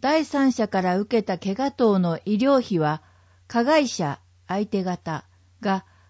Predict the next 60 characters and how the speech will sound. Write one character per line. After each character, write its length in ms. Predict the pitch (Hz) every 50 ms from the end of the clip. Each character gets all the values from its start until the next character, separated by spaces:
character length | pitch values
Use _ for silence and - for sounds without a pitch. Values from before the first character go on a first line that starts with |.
| _ -
過 160 | - 233 240
失 260 | 226 - - - 330
割 340 | 330 330 320 311 302 285 254
合 140 | 220 196 185
に 160 | 175 170 180
応 180 | 190 208 214
じ 160 | 208 202 202 196
て 180 | - 202 190
負 100 | 175 -
担 240 | - 247 233 240 240
し 140 | 233 - 240
ま 140 | 214 214 226
す 140 | - - 175
が、 240 | 151 147 147 - - _ _ _ _ _ _ _
届 380 | - 233 220 269 302 254 - 302
け 40 | 240
出 140 | 285 277
に 160 | 269 269 262 254
よ 120 | 254 247
り、 300 | 226 233 226 220 - _ _ _ _
後 240 | - 330 339 311 -
期 120 | - -
高 260 | - - 277 285 294
齢 200 | 285 294 294 294
者 180 | - - 285 269
医 120 | 277 277
療 280 | 247 240 220 185 170 156
で 280 | 147 160 156 - - -
保 180 | _ - 220
険 300 | 214 - - 330 330 330
診 320 | 311 - - 320 320 311 247
療 160 | 233 214 185
を 140 | 175 175 170
受 180 | 165 - -
け 60 | 262 254
る 100 | 254 233
こ 140 | - 185
と 120 | 175 175 170
が 120 | 160 160
で 120 | 147 160 151
き 140 | - 156
ま 160 | 151 147 143 139
す。 180 | - - _ _ _ _ _ _ _ _ _ _ _ _ _ _ _ _ _ _ _ _ _ -
こ 140 | - 269
の 180 | 262 294 302 302
場 240 | 254 285 277 269 262
合、 40 | 254
自 760 | 247 233 233 - - _ _ _ _ _ _ _ - 233 226
己 20 | 220
負 260 | - 311 330 311 -
担 320 | - - 311 311 302 302 294
分 240 | 285 294 285 285
を 80 | 277 277
除 380 | 269 269 269 240 254 254 254 254
い 40 |
た 180 | 240 - 247 247
医 100 | 240 240
療 300 | 226 240 269 269 262 233
費 140 | - 214 170
を、 280 | 160 160 160 160 156